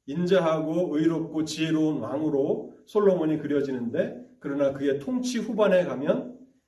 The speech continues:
많은 이방 여인들과 결혼을 하게 되고 결국은 우상 숭배의 죄에 빠지게 되는데, 바로 그것이 남왕국과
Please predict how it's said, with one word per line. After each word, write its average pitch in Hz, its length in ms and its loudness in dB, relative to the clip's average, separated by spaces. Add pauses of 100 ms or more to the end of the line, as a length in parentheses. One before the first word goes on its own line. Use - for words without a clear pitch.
(160)
많은 180 880 0
이방 160 420 2
여인들과 147 880 2 (240)
결혼을 139 520 4
하게 160 280 -2
되고 143 680 -2 (140)
결국은 135 680 -4 (220)
우상 139 420 -2
숭배의 147 460 -2
죄에 123 640 -4
빠지게 160 400 -6
되는데, 117 460 -6
바로 113 240 -10
그것이 131 760 -6 (260)
남왕국과 135 1000 0